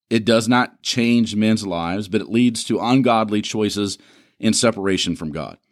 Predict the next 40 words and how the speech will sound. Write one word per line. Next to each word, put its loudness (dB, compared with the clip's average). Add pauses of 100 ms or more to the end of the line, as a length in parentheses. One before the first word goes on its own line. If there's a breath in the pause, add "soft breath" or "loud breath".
(280 soft breath)
Now, 4
on 6
the 4
other 2
hand, 2
the 0
sorrow 2
of -2
Peter, -6 (460)
that's 2
a 2
godly 0
sorrow, -4
which 0
is 0
good. -2 (320)
The -4
sorrow 4
that 0
brings 2
us -2
to 0
a 2
realization 0
of -4
ourselves 0
as -2
we -6
really 0
are, -2
needy 0 (240 soft breath)
and 4
in 2
total 2
reliance 2
upon -4
the -2
grace -4
of -10
God. -10